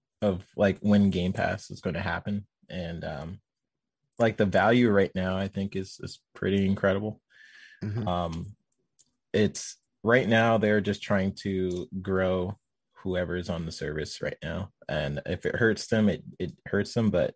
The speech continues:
Speaker 1: se-, so far, it seems to be good for both developers and for Xbox,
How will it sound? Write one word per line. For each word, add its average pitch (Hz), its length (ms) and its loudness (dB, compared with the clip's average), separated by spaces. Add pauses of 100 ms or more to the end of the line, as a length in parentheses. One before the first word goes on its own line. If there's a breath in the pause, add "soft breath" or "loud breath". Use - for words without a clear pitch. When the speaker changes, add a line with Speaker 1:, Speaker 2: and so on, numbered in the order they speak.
(160)
Speaker 1:
se-, - 420 -8
so 107 220 0
far, 101 260 6
it 92 100 0
seems 92 280 -2
to 92 60 -8
be 87 100 -4
good 82 280 -4
for 78 360 -6 (580 loud breath)
both 123 240 4
developers 107 760 4
and 92 220 -6
for 85 140 -4
Xbox, - 680 -4